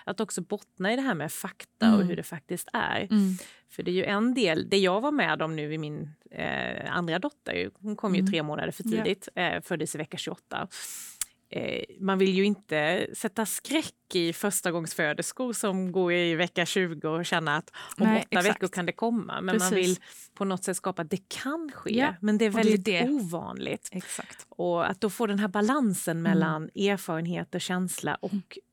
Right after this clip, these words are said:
Speaker 1: ja, men hur vanligt är det?
Speaker 2: Mm.
Speaker 1: Så att man får en,
Speaker 2: Precis.
Speaker 1: eh, balans i det.
Speaker 2: Exakt. Och jag tror också det är det som är nyckeln lite i podcasten till att många har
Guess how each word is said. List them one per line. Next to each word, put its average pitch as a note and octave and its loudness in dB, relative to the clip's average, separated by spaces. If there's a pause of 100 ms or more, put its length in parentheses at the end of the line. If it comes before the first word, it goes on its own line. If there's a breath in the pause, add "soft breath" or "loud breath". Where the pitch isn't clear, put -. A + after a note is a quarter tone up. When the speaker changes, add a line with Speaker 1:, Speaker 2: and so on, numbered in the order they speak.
(120)
Speaker 1:
ja, F#3+ -2
men F#3+ 0
hur F#3+ -2
vanligt F3+ -2
är G#3 -2
det? G#3+ 0
Speaker 2:
Mm. F#3 6
Speaker 1:
Så - -10
att - -8
man D#3 -6
får - -8
en, D#3+ 0
Speaker 2:
Precis. D3+ -2
Speaker 1:
eh, C#3+ -12
balans F#3 -2
i - -8
det. A#3 2
Speaker 2:
Exakt. - -4
Och - -10
jag A3+ 0
tror A#3 0
också A3 0
det A3+ 4
är A3+ 6
det A3 4
som G#3 4
är G3+ 4
nyckeln G#3 4
lite A3+ 6
i - 4
podcasten G3 0
till F#3+ 0
att F#3 0
många F#3+ 4
har F3 0